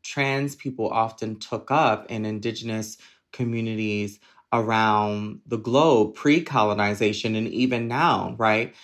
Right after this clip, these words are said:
Trans folks, there are stories, countless stories of the creation of trans people by, you know, powerful gods and goddesses and the Great Spirit. And oftentimes in those stories, trans people have gifts,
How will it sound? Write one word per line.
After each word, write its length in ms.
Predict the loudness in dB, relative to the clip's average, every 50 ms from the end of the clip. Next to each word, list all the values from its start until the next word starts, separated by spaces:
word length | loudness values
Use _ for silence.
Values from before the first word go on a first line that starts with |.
| -20 -20 _ _
Trans 560 | -8 -2 0 2 2 4 4 2 0 -2 -6
folks, 300 | -2 0 0 0 0 0
there 140 | 0 0 0
are 60 | 0
stories, 560 | 0 -4 -6 0 2 2 4 4 4 2 0 -2
countless 540 | -10 -8 -6 -6 -6 -4 -4 -4 -4 -4 -4
stories 400 | -6 -4 -2 0 0 -2 -2 -4
of 100 | -6 -6
the 80 | -6
creation 680 | -8 -6 -8 -6 -2 2 4 4 4 2 0 -2 -2 -4
of 100 | -4 -6
trans 480 | -8 -8 -4 -4 -2 -2 -4 -4 -8 -12
people 580 | -10 -10 -10 -8 -4 -2 -2 -2 -2 -4 -6 -12 -20 -20 -20 -20 -20 _ -10
by, 760 | 0 4 6 6 6 6 6 4 4 2 0 -2 -2 -4 -8 _ _ _
you 160 | -4 -4 -2
know, 160 | 0 0 0 -2
powerful 600 | -4 -2 2 4 6 6 6 4 4 0 -2 -2
gods 520 | 0 2 4 6 6 6 6 6 4 0
and 180 | -2 -4 -2 0
goddesses 560 | 2 2 4 4 4 2 0 -4 -6 -4 -2
and 160 | -2 -2 0
the 80 | 0 0
Great 260 | 2 2 2 2 0
Spirit. 680 | -4 -10 0 4 6 6 6 6 6 4 2 0 -4 -12 -20 -20 -20 -20 -20 -18 _ -4
And 200 | -4 -4 0 4 6
oftentimes 800 | 6 6 6 4 -2 -4 -6 -4 0 2 2 2 2 2 -2 -4
in 260 | -4 -2 -2 -2 2
those 320 | 2 2 2 2 0 -4
stories, 600 | -4 -2 -2 0 0 2 2 2 2 0 -2 -6 -10
trans 480 | -10 -6 -4 -2 0 0 -2 -2 -6
people 300 | -8 -8 -8 -8 -8 -10
have 580 | -10 -10 -6 -4 -2 -2 -2 -4 -6 -12 -10 -2
gifts, 640 | 2 2 2 2 0 -4 -8 -10 -10 -10 -12 -16 _